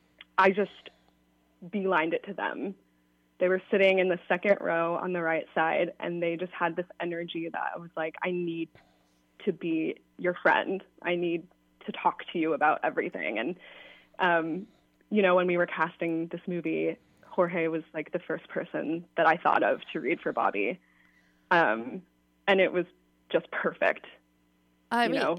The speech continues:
Speaker 1: wh-, when they read with Ali.
Speaker 2: the chemistry between Jorge and Ali is wonderful. And,
Speaker 1: Mm-hmm.
Speaker 2: uh, you know, all those moments of eating the same thing, knowing what the other one wants,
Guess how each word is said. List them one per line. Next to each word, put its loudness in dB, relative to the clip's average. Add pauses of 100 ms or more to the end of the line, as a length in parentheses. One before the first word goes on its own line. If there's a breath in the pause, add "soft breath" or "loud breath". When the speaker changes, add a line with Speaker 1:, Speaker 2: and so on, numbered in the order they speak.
Speaker 1:
wh-, -4
when -4
they 0
read -2
with -4
Ali. -2 (640 soft breath)
Speaker 2:
the 0
chemistry 2 (600)
between 0
Jorge 8
and 6
Ali 2 (280)
is 4 (300)
wonderful. 2 (840 soft breath)
And, 4 (180)
Speaker 1:
Mm-hmm. -8
Speaker 2:
uh, -10 (760)
you 2
know, 12
all 12
those 8
moments 8
of 6
eating 0
the 2
same 2
thing, 2
knowing 6
what 4
the -2
other 6
one 4
wants, 2